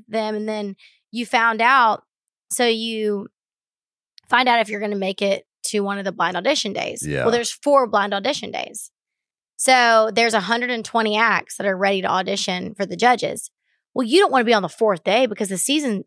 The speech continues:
Speaker 1: the, the teams are probably gonna be full by
Speaker 2: Yeah.
Speaker 1: that point. So I was praying I would be day one or day two. Like, I was like, "God, please let me be in one of the first two days." And I was on the first day.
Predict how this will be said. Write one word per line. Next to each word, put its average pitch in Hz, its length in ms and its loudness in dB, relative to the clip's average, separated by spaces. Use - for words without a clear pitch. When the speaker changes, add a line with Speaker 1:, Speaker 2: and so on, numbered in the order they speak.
Speaker 1:
the, 196 140 -4
the 208 80 -2
teams 381 280 2
are 262 40 -4
probably 180 240 -2
gonna 156 140 -6
be 143 100 -6
full - 420 -8
by 190 100 4
Speaker 2:
Yeah. 196 100 8
Speaker 1:
that 147 100 2
point. 190 200 -2
So - 180 2
I 339 280 4
was 381 100 0
praying 254 440 2
I 233 180 4
would 220 100 0
be 208 100 0
day 190 220 0
one 185 200 -6
or 175 120 -2
day 165 180 -2
two. - 440 -6
Like, 190 340 2
I 202 120 -2
was 190 80 -2
like, 185 160 0
"God, 190 340 4
please 196 380 -4
let 175 100 -6
me 180 80 -4
be 185 80 -8
in 190 80 -8
one 185 140 -8
of 175 40 -10
the 170 60 -10
first 170 260 -6
two 175 120 -6
days." 175 380 -2
And 190 240 0
I 175 160 4
was 196 100 2
on 185 100 -4
the 180 60 -4
first 165 360 -4
day. 139 340 -4